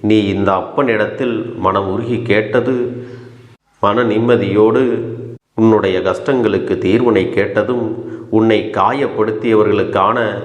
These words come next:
தண்டனையை கேட்டதும், உன்னிடத்தில் இருந்து கொண்டே உனக்கு துரோகங்களை செய்தவர்களுக்கான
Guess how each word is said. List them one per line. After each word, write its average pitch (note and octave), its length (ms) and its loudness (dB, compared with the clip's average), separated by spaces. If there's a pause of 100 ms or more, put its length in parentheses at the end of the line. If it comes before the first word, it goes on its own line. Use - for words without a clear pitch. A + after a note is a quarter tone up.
(160)
தண்டனையை G2 640 0
கேட்டதும், G#2+ 840 -2 (300)
உன்னிடத்தில் G#2+ 680 0
இருந்து A#2 320 2
கொண்டே A2+ 680 2 (180)
உனக்கு G#2 760 0
துரோகங்களை A2+ 680 0
செய்தவர்களுக்கான G#2 1120 0